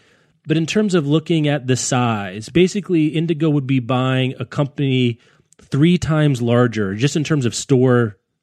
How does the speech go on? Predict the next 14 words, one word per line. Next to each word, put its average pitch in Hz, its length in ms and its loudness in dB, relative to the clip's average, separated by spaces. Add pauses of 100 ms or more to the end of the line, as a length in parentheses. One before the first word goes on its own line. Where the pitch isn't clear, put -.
(240)
placement, 110 500 -2
store 143 220 2
locations, 107 640 -4
than 110 120 -2
they 101 80 -4
currently 95 440 -10
are. 73 260 -20 (720)
And 156 260 0
we 139 160 2
know 139 460 4
that 117 220 -4
Barnes 143 260 0
and 123 80 -2
Noble 123 420 0